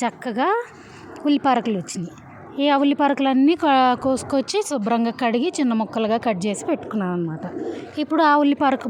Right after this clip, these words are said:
ముక్కలు కూడా ఇందులోకి అయితే యాడ్ చేసుకోవాలి. మనం స్వీట్ కార్న్ ఎంత తీసుకున్నామో ఉల్లి పరకలు దానికి డబుల్ ఉండేలాగా చూసి తీసుకోండి ఫ్రెండ్స్, బాగుంటుంది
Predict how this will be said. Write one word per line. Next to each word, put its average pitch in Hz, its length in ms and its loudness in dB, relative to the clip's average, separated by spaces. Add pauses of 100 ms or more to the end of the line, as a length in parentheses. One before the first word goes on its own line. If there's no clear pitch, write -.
ముక్కలు 240 340 -2
కూడా 330 120 2 (100)
ఇందులోకి 233 360 2
అయితే 269 140 0 (100)
యాడ్ 214 260 -2
చేసుకోవాలి. 214 560 -2 (1300)
మనం 240 240 2 (240)
స్వీట్ 285 300 -2
కార్న్ 294 260 4
ఎంత 254 200 0
తీసుకున్నామో 262 560 2 (120)
ఉల్లి 277 200 4
పరకలు 269 380 0
దానికి 269 300 2
డబుల్ 240 260 2
ఉండేలాగా 233 500 2
చూసి 233 280 -4
తీసుకోండి 214 480 -6
ఫ్రెండ్స్, 277 280 -2 (600)
బాగుంటుంది 240 560 4